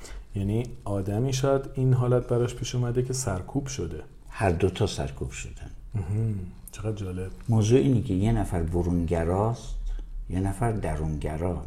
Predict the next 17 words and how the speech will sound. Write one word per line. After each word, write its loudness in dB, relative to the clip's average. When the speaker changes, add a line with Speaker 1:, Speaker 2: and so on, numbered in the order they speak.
Speaker 2:
معمولاً 4
می‌گم -4
ها، -6
درونگراها 4
کم -4
حرف -2
می‌شن، -2
برونگراها 0
پر -4
حرف. -6
ولی 4
هر -2
دو -2
از -2
یه 4
جا -2
خوردن. -8